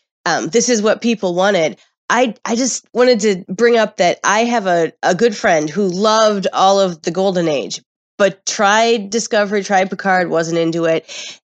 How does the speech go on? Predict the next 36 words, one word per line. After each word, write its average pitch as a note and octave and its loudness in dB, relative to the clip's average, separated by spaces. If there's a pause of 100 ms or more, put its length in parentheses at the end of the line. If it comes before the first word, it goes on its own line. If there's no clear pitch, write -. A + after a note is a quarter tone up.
(120)
And F#3+ 2 (240)
I G3+ 0
said, G3 -2 (360)
I F3 -2
saw A3+ 2
her A3 0
recently F3+ 2
and E3 0
I E3 0
said G3 -4
to F#3+ 0
her, F3 0
"Can G3 -4
we G3+ 4
please B3 -2
try A3 0
Strange F3 -4
New E3+ -4
Worlds?" - -6
And F#3 0
she F3+ -2
did, A#3+ 0
and F#3 0
she G3+ -2
loved G#3 0
it. G#3 0
And B3 0
now B3 2
she's C#4+ -2
going C4+ 2
back A3+ 0
and A3 0
watching G3 0
everything G3 0
else F#3 0
new, A3 0